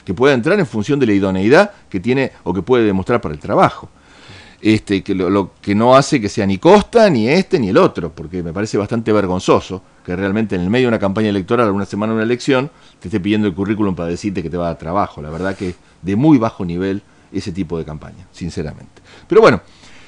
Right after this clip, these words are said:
la otra cuestión es el régimen laboral.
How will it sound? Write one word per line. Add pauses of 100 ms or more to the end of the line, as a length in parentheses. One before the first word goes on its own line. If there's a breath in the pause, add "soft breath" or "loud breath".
(140 soft breath)
la
otra
cuestión
es
el
régimen
laboral.